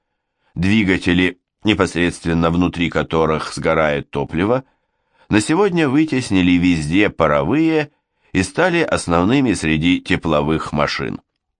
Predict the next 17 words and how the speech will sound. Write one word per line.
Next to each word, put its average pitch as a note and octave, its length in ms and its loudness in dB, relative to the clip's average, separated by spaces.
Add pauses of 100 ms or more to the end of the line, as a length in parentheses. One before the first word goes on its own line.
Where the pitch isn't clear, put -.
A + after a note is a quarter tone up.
(420)
Рудольф A#2 760 0
Дизель, D#2+ 800 -2 (600)
тысяча E2 380 -2
восемьсот D#2 460 -2
пятьдесят D2 420 -2
восьмой, E2 500 -2 (460)
тысяча A2+ 380 -2
девятьсот D#2 480 -2
тринадцатый E2 760 0
годы, G#1 460 -6 (580)
немецкий G2+ 680 0
инженер E2 640 0
и F#2+ 180 2
изобретатель, D#2+ 880 -2 (540)
создал A2 540 0
поршневой F2+ 600 0
двигатель E2+ 680 -2